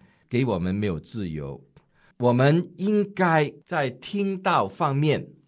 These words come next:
不是只是随便的听，我们要详细查看。详细查看，详细查看是什么呢？就是说，这个详细在圣经里面的，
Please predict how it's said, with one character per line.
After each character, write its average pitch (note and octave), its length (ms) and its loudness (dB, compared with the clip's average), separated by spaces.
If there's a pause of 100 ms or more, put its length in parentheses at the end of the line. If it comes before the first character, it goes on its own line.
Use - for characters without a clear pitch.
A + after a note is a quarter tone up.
(180)
不 E3 100 2
是 F3+ 260 2
只 G#2+ 240 -6
是 C#3+ 600 -2
随 B2 260 2
便 F#3+ 220 4
的 C3+ 80 0
听， G3 400 0 (720)
我 G#2+ 120 -2
们 B2+ 140 0
要 C#3+ 320 0
详 C3+ 640 -2
细 - 560 -4 (120)
查 E3+ 520 -2
看。 C3 340 -2 (760)
详 B2+ 400 0
细 D3+ 240 -2
查 C3+ 180 -6
看， G#2+ 340 -8 (320)
详 F3+ 300 2
细 A3 160 -4
查 G3 220 -2
看 F#3 180 0
是 E3+ 140 -4
什 F#2+ 240 -6
么 G2+ 160 -8
呢？ A#2 100 -6
就 C#3 120 -6
是 C#3 120 -6
说， C3 320 -2 (480)
这 G3 100 0
个 F3+ 100 2
详 B2 380 2
细 D#3+ 320 0
在 B2+ 500 0
圣 F3+ 260 2
经 D#3 180 -4
里 G2 100 -4
面 A2+ 140 -2
的， A2 240 -2